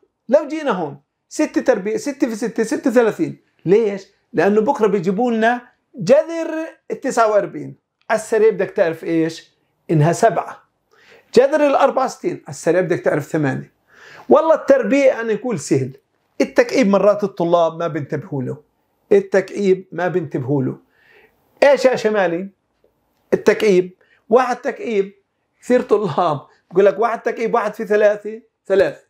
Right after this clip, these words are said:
لو. معناها الدرس الأول اللي هو الاقتران الأسي بيعتمد على هذا الكلام. الدرس الأول في منهاجكم يعتمد، ما هو الاقتران الأسي بيعتمد على الأسس.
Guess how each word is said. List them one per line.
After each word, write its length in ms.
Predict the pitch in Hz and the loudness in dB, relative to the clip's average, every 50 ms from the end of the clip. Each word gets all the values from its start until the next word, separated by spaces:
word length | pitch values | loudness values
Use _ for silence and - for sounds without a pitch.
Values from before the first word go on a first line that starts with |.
| _ _ - | _ _ 0
لو. 320 | 185 427 247 - - - 508 508 508 523 508 508 494 466 415 262 - _ _ _ _ _ _ _ _ _ _ - | 2 2 4 2 2 -2 0 0 0 2 2 2 2 2 0 -4 -10 _ _ _ _ _ _ _ _ _ _ -2
معناها 840 | 160 180 196 220 233 285 302 269 220 233 269 294 311 - - _ _ _ _ _ _ _ _ _ _ - | 0 0 2 2 2 4 4 2 2 0 0 -2 -4 -8 -16 _ _ _ _ _ _ _ _ _ _ 0
الدرس 480 | 180 147 151 233 294 302 294 - - | 0 4 4 2 2 2 -2 -2 0
الأول 640 | 262 233 - - 262 240 220 170 165 165 185 202 - - | 0 0 2 2 2 2 2 2 0 -2 -2 -6 -10 -10
اللي 160 | 151 156 165 | -4 -2 -2
هو 120 | 185 262 | 0 0
الاقتران 560 | 359 392 - - - - 208 240 294 302 269 254 | -2 -2 -4 -6 -4 -2 0 2 2 2 0 0
الأسي 720 | 226 208 214 247 - - - - 165 160 180 196 - _ _ _ _ _ _ _ - | -2 -2 -4 -6 -8 -8 -6 -2 -2 0 -2 -2 -10 _ _ _ _ _ _ _ 0
بيعتمد 520 | 170 190 208 202 - 254 262 269 254 - - - _ | 0 0 0 2 0 0 0 0 -4 -6 -8 -8 _
على 380 | - 175 214 233 220 214 214 175 - | -2 0 2 0 0 -2 -4 -8 -6
هذا 300 | - 151 160 170 175 208 | -2 0 0 0 -2 -4
الكلام. 540 | 202 185 - - - 294 277 202 156 - _ _ _ _ _ _ _ _ _ _ _ _ _ _ _ _ _ | -8 -2 0 2 2 2 0 -2 -6 -12 _ _ _ _ _ _ _ _ _ _ _ _ _ _ _ _ _
الدرس 360 | 190 139 156 220 226 196 - 226 | 0 2 2 2 2 0 -2 0
الأول 520 | 208 214 - 247 226 208 165 151 135 139 - _ _ _ _ _ _ _ _ _ _ | 0 2 4 4 2 4 2 -2 -4 -6 -10 _ _ _ _ _ _ _ _ _ _
في 120 | _ 165 | _ 0
منهاجكم 760 | 170 185 175 160 185 220 220 175 147 - - 202 208 226 240 - _ _ _ _ | 2 2 2 2 2 2 2 0 -2 0 0 0 0 0 -4 -12 _ _ _ _
يعتمد، 500 | - 170 180 - 240 247 247 240 190 - - | -4 -4 0 2 0 2 2 0 -2 -4 -8
ما 100 | 165 170 | -6 -2
هو 100 | 180 208 | -2 0
الاقتران 420 | 226 226 220 - 262 254 269 277 | 0 0 0 0 0 0 0 -2
الأسي 320 | 285 294 226 - - - 160 | -2 -6 -8 -6 -4 -4 -2
بيعتمد 380 | 147 - 202 - 247 247 240 | -2 -2 0 0 -2 0 2
على 180 | 262 - 269 269 | 0 0 0 -2
الأسس. 380 | 269 240 - 190 160 147 - | -4 -6 -4 -6 -6 -6 -10